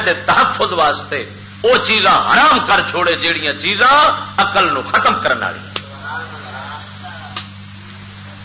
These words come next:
سبحان اللہ، سمجھ آ رہی نے کوئی نہ؟ ذرا ذوق نال بولو نا، سبحان اللہ۔ مرو، اے شریعت دی جان سمجھانا پیا، جان شریعت دی سمجھ آؤں۔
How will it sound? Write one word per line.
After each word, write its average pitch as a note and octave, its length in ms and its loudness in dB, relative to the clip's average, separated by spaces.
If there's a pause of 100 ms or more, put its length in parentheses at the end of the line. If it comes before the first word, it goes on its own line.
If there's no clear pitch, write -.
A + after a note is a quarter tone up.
(680)
سبحان G#2 500 0
اللہ، E2 240 -10 (220)
سمجھ E3+ 280 2
آ F#3 120 8
رہی A3 80 6
نے E3 100 2
کوئی C#3+ 200 0
نہ؟ B2+ 80 0
ذرا D3 300 4
ذوق F3+ 240 6
نال G3+ 140 6
بولو E3+ 200 4
نا، A#3 80 6
سبحان D#3 420 6
اللہ۔ G#2+ 500 0 (1800)
مرو، A3 320 6
اے C4+ 160 6
شریعت A3 460 4
دی F#3 80 0
جان F#3 400 4
سمجھانا C#3+ 420 0
پیا، D#3 180 0
جان D3+ 480 2
شریعت B2+ 340 -6
دی A#2 100 -6
سمجھ A#2+ 240 -6
آؤں۔ G#2+ 120 -6